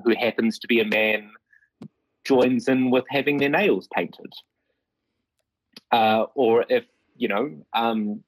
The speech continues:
these sorts of, of gender norms are violated by their educators. And I think teachers might,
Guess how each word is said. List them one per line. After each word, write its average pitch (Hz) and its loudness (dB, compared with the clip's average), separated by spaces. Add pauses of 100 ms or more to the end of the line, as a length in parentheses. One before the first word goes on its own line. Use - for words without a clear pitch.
(500)
these 127 0
sorts - -2
of, 110 -2 (140)
of 117 0
gender 123 2
norms 113 2
are 117 2
violated 113 0
by 131 4
their 104 -2
educators. - -12 (1500)
And 156 2
I 160 4
think 196 0
teachers 175 -2
might, 135 0